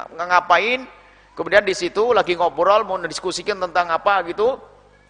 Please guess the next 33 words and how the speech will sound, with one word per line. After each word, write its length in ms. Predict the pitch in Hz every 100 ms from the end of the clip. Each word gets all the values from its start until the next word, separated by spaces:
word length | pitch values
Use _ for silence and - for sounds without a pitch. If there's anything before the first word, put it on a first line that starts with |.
| _
di 160 | - 151
dalam 240 | 170 185
gereja 400 | 170 208 196 226
mungkin 240 | 208 170 180
karena 240 | 170 170
ada 80 | 165
sebuah 240 | 170 165
tujuan, 480 | 185 170 170 185 202
karena 240 | 151 170 151
banyak 240 | 151 175
orang-orang, 640 | 160 165 160 160 208 160
mungkin 240 | 120 131 139
kita 160 | 120
masuk 240 | 135 127 151
ke 160 | 127
satu 80 | 117
kampung. 480 | 127 107 104 113 101 - _ _ _ _ -
Di 80 |
situ 160 | - 202
kampungnya 400 | 175 160 185 151
orang 160 | 156 147
Nasrani 320 | - 131 151
semuanya. 480 | 147 123 110 101 80 - _ _ _ _
Kemudian 320 | _ 135 165 220
kita 180 | 240
diajak 240 | 190 185 139
diskusi 480 | 170 - 160 190 156
sebagai 160 | 156
seorang 320 | 151 131 151
muslim 240 | 151 143 170
pendatang 400 | 151 143 131 156
dan 160 | 143
sebagainya. 480 | 139 131 127 120 110